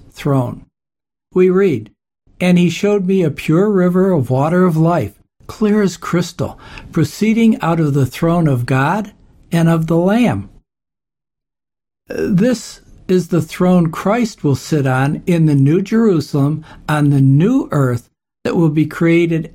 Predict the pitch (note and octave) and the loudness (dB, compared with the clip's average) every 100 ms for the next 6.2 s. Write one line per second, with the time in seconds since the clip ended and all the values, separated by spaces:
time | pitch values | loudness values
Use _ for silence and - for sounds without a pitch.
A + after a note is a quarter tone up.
0 | - F3+ G3 G3 F3 C#3+ D3+ E3+ G3 D#3+ | -4 -2 -2 -2 -2 -2 0 0 -2 -2
1 | D#3 D#3+ - - E3 D#3+ D3 D#3+ F#3+ E3 | -2 -2 -6 -2 2 2 2 2 0 -2
2 | C#3 - _ _ _ G#3+ F#3+ F3+ E3 F3+ | -8 -8 _ _ _ -4 0 0 2 2
3 | F3+ C#3 C3+ C#3 C3+ C#3+ D3 C#3 C#3 - | 2 0 -2 0 2 2 0 -2 -2 0
4 | C3 - F3+ E3 C3+ C3 C3+ - B2 C3+ | -2 -2 -2 0 0 0 -2 0 0 2
5 | C#3 C3+ B2+ - C3 - C#3+ B2+ - F3 | 0 0 -2 -2 -2 0 -2 -4 -4 -2
6 | C#3+ C3 | -2 -4